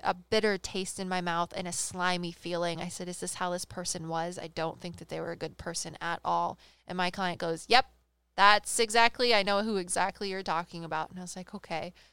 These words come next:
So for people that are bad or mean, I get a bitter taste in my mouth. Or if they're slimy, they get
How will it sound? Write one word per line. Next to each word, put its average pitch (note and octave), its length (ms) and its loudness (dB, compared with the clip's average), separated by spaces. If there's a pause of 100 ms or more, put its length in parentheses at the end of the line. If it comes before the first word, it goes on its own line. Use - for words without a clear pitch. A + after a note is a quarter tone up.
(180)
So G#3+ 140 -2
for G3+ 140 -8
people G#3 320 -4
that F#3 100 2
are F3+ 60 0
bad F3+ 340 4
or F3 80 -4
mean, F3 300 -6
I E3+ 100 -10
get F3 140 -8
a E3 60 -6
bitter E3+ 460 -4
taste E3+ 300 -8
in E3+ 80 -8
my E3+ 100 -6
mouth. F3 300 -6
Or - 100 -8
if - 120 -12
they're F3+ 280 -8
slimy, E3+ 520 -6
they E3+ 120 -10
get D#3+ 140 -10